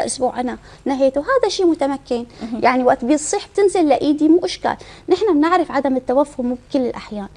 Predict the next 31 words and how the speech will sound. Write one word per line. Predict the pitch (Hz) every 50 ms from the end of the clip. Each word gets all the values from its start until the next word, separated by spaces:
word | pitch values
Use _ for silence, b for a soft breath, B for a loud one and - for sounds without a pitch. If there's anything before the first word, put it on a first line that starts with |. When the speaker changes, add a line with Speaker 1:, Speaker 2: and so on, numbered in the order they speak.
| b b b b b
Speaker 1:
لكن | 269 302 320 - 330 294 302
يوم | 320 349 349 339
أنا | 349 339 359 359
بدور | 339 277 302 311 302 311 320 349
بلاقي، | 330 349 349 349 311 269 - 254 277 285
يعني | - 226 226 247
ما | 247 277 294 294
في | - 285 262
هالمشاكل | 254 247 247 233 240 247 233 - 254 247 - - 233
Speaker 2:
وقت | 233 233
Speaker 1:
العالية. | 220 202 220 277 294 339
Speaker 2:
نقصد | 359 - - 392 330 262
أي | - 359 349 370 339
شيء | - - 285 240 208
نحن | 214 - - 208 202 196
بنلاقيه | 196 202 202 196 196 190 190 196
Speaker 1:
بالضبط. | 208 202 220 208
Speaker 2:
يعني. | - 233 196 226 - 254 -
Speaker 1:
نرجع | 320 453 - - 466 440
للثمرة، | 427 392 330 - 440 453 440 370 277 240
الثمرة | 240 - - 311 294 311 302 302
غنية | 302 311 320 349 339
بالبوتاسيوم | 330 330 285 262 277 269 - 311 294 285 294 - 254 233 226 220
للناس | 202 214 233 233 262 294 - 277
اللي | 254 269
عندها، | 262 294 311 311 311 294
عندي | 285 269 254 247 - 269 254 - 254
إياها | 247 262 269 277 254 247
بالنسبة | 226 240 240 247 - - 254
للمشاكل | 240 247 269 254 254 240 - 269 262 262 - 254 240 226
ضغط. | 302 294 277 220